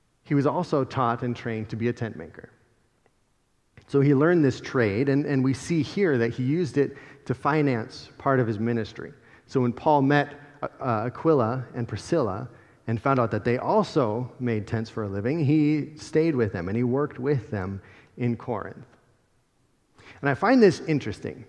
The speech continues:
because we don't usually ask the question, "How did Paul fund his missionary journeys?" We don't usually ask where the money came from. We know that,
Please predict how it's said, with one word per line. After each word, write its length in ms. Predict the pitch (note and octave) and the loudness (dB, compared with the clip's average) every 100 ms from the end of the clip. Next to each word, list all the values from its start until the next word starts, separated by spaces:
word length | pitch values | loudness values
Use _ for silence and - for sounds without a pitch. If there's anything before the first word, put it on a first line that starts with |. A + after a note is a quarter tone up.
| - | -4
because 280 | D3+ E3+ C#3 | 2 2 2
we 100 | E3 | 2
don't 240 | G3+ G#3+ | 2 2
usually 500 | F3+ G3 F#3 E3+ D#3+ | 0 0 0 0 0
ask 380 | - C#3+ C#3+ - | 0 -2 -2 -4
the 80 | C#3 | -6
question, 680 | - D3+ A#2+ - C#3 C3+ B2 - - | 0 0 0 0 2 2 0 -8 -10
"How 260 | - F3+ A3+ | 2 6 8
did 340 | G3 F3 - | 8 6 0
Paul 460 | - F3 E3+ E3 D#3+ | 2 4 6 6 2
fund 480 | - D#3 E3 D3+ | 2 2 4 4
his 240 | A#2 C#3 A2 | 2 2 0
missionary 500 | C#3 C3 B2 A2 G#2+ | -2 -2 -2 0 -2
journeys?" 520 | G#2 F#2 F2+ - - _ _ _ _ _ _ _ _ _ _ _ - | -2 -4 -8 -14 -20 _ _ _ _ _ _ _ _ _ _ _ -4
We 80 | C3 | 0
don't 200 | D#3+ C#3+ | 0 0
usually 600 | C#3+ F#3+ F3 D3+ C#3+ C3+ | 0 0 -2 -2 -2 0
ask 420 | C#3+ D3+ C3 - | 0 0 0 -4
where 240 | B2+ C#3 | 0 2
the 80 | B2 | 4
money 300 | C3 D3+ C3 | 2 2 2
came 220 | - A2+ | 0 -2
from. 340 | G#2 G#2 C3 D#3 | -2 -4 -2 2
We 100 | D3+ | 6
know 260 | D3+ F#3 | 6 4
that, 200 | D#3 B2 | 4 4